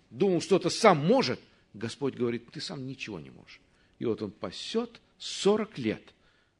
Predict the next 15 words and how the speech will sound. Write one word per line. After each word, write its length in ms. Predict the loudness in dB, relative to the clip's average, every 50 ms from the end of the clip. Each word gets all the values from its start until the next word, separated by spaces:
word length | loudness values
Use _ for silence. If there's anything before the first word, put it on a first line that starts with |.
| _ -10
просто 520 | -6 -4 -4 -4 -4 -6 -8 -10 -12 -12 -12 _ _ _ -10
овец 540 | -8 -8 -6 -4 -4 -4 -4 -6 -10 -16 -18 _ _ _ _ _
в 40 | -18
пустыне. 500 | -16 -14 -14 -10 -8 -8 -8 -10 -12 -18 _ _ _ _ _ _ -20 -20 _ _ -8
И 140 | -6 -6 -6
смиряется, 720 | -6 -8 -6 -4 -4 -4 -2 -2 -2 -4 -4 -8 -10 -14 -8
даже 260 | 0 0 0 0 0 -2
когда 260 | -4 -2 -2 -2 -2
он 100 | -2 -2
является 520 | -2 -2 0 0 0 0 0 -2 -4 -4
ему 240 | -4 -4 -4 -6 -8 -12 -20 -20 _ _ 0
у 140 | 0 0
куста 560 | 0 0 -2 -2 -2 -4 -6 -2 0 0 0 0
горящего, 760 | -2 -2 -2 -2 -2 -2 -4 -4 -2 0 0 0 -2 -4 -8 -16 -20 -20 _ _ -2
горит 340 | 2 2 2 2 0 -4